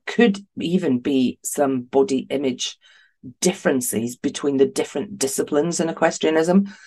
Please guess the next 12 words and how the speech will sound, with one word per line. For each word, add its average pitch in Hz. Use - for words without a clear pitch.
And 160
we 151
certainly 170
know 147
that, 131
um, 123
when 135
colleagues 139
looked 147
at, 113
uh, 120
the, 123